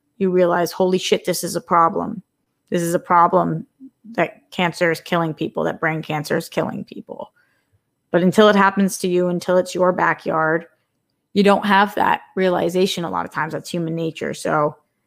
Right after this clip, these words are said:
that feeling you get when you see what's happening in the news and that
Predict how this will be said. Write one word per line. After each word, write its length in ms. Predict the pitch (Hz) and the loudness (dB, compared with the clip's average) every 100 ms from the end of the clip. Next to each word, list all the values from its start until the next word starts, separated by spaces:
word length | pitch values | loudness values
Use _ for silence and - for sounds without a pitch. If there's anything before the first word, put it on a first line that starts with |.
| _ _ | _ _
that 180 | 180 - | -4 -4
feeling 340 | - 233 240 | 4 6 8
you 120 | 240 220 | 6 8
get 360 | 202 170 - | 6 4 0
when 180 | 185 175 | -4 -2
you 100 | 170 | -4
see 480 | - - 202 196 - | -6 -2 0 -2 -4
what's 200 | 190 185 | -4 0
happening 340 | 180 175 190 185 | 2 0 0 -2
in 60 | |
the 60 | 175 | -2
news 320 | 175 170 170 | -2 -2 -4
and 200 | 165 160 | -4 -4
that 140 | 147 | -4